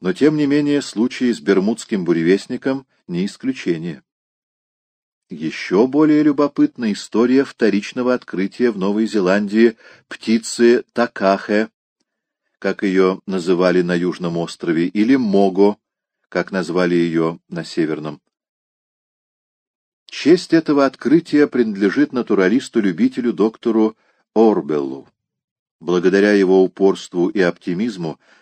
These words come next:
в списке живущих ныне на Земле птиц значится и эта удивительная,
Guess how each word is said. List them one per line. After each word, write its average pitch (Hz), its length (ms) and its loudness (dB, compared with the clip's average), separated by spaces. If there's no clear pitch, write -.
в - 80 -20
списке 104 680 -2
живущих 92 680 -2
ныне 90 240 -4
на 85 80 -6
Земле 80 300 -4
птиц - 440 -6
значится 92 760 -4
и 107 240 0
эта 90 300 2
удивительная, 85 1040 -4